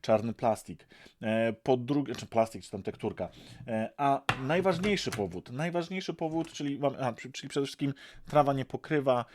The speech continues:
e, zawsze coś się przybija, ale trzeci, najważniejszy powód jest taki, że this is the way. Po prostu tak się to robi. Idziemy teraz do tawcików. Oczywiście z tawcikami nie będziemy daleko szukać. Idziemy do firmy Paintforge.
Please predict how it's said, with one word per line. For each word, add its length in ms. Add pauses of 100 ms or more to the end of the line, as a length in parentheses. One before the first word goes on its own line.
(280)
e, 100
zawsze 340
coś 180
się 120
przybija, 360
ale 180
trzeci, 480
najważniejszy 920
powód 400 (260)
jest 160
taki, 280
że 200 (1120)
this 140
is 120
the 140
way. 280 (100)
Po 80
prostu 320
tak 160
się 140
to 140
robi. 260 (360)
Idziemy 320
teraz 300
do 160
tawcików. 440
Oczywiście 460 (380)
z 100
tawcikami 600 (280)
nie 140
będziemy 300
daleko 340
szukać. 400
Idziemy 300
do 120
firmy 420 (580)
Paintforge. 580